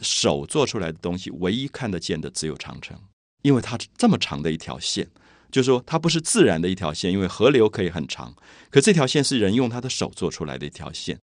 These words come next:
我用这样的方法来解释金字塔之所以美，长城之所以美，是人在地球上留下了一个他文化的记忆。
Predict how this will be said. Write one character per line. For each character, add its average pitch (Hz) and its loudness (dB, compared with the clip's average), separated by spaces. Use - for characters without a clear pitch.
我 113 4
用 156 8
这 165 4
样 160 4
的 123 2
方 127 2
法 107 -2
来 80 0
解 80 -4
释 87 -6
金 - 2
字 151 -2
塔 95 -6
之 - -4
所 95 -2
以 98 -2
美， 87 -2
长 110 -4
城 110 -6
之 113 -4
所 98 -4
以 101 -2
美， 82 -4
是 131 -2
人 92 0
在 113 0
地 123 -4
球 101 -4
上 95 -4
留 82 -2
下 107 -6
了 92 -4
一 92 -4
个 95 -6
他 104 -10
文 90 -6
化 120 -6
的 90 -8
记 85 -10
忆。 67 -14